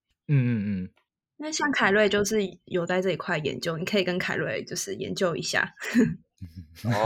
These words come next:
Speaker 3: 好啊，
Speaker 1: <laughs> 我，
Speaker 3: 可以多讨论一下。
Speaker 1: 我，我，我，我有小小打一下，可是我没有打很深。像，像那个 Axie，大家都叫他，
Speaker 3: 嗯。
Speaker 1: 大家叫阿谢，我也不知道为什么他叫阿谢。<laughs>
Speaker 3: 他叫阿谢，哇，好难听。
Speaker 1: 很，很多中文，
Speaker 3: 是螃蟹的蟹。
Speaker 1: 就是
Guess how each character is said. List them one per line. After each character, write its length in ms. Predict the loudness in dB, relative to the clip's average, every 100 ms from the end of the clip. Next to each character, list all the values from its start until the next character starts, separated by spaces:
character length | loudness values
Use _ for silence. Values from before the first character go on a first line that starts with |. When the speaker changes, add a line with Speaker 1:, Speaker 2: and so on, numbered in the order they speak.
| 4 4 -10 0
Speaker 3:
好 140 | 6
啊， 300 | 8 8 4
Speaker 1:
<laughs> 40 |
我， 80 | 2
Speaker 3:
可 60 | 4
以 40 |
多 200 | 4 8
讨 80 | 8
论 120 | 8 8
一 20 |
下。 60 |
Speaker 1:
我， 20 | 8
我， 0 |
我， 60 | 6
我 40 |
有 60 | 6
小 180 | 6 6
小 160 | 6
打 240 | 4 2 2
一 60 |
下， 180 | 2 0
可 100 | 2
是 60 | 0
我 80 | 0
没 100 | 0
有 80 | 0
打 160 | -2 -2
很 140 | -6
深。 280 | -10 -10 -10 -16 -16 0
像， 240 | 2 2
像 180 | 2 0
那 100 | 0
个 500 | 2 2 2 0 -2 _ 0
Axie， 480 | 0 0 0 0 -2 _ _ _
大 120 | 4
家 60 | 6
都 80 | 6
叫 100 | 4
他， 60 | 0
Speaker 3:
嗯。 80 | _ _ 2
Speaker 1:
大 120 | 4
家 80 | 6
叫 100 | 4
阿 240 | 4 0
谢， 240 | 2 0
我 140 | 2 0
也 40 |
不 60 | -2
知 60 |
道 40 | -4
为 60 | -4
什 120 | -6
么 80 | -6
他 80 | -4
叫 120 | -4
阿 100 | -4
谢。 320 | -4 -2 -2 0 -2
<laughs> 200 | -2 -10
Speaker 3:
他 160 | -4 0
叫 100 | 2
阿 100 | 4 2
谢， 240 | 2 2 2 2
哇， 80 | -8 -12 -10
好 160 | -6 -4
难 120 | -4
听。 180 | -6 -4
Speaker 1:
很， 200 | -2 2
很 120 | 4
多 140 | 6 6
中 200 | 8 8
文， 120 | 6
Speaker 3:
是 60 | 4
螃 40 |
蟹 20 |
的 320 | 2 -2 0 2
蟹。 0 |
Speaker 1:
就 80 |
是 340 | 6 6 4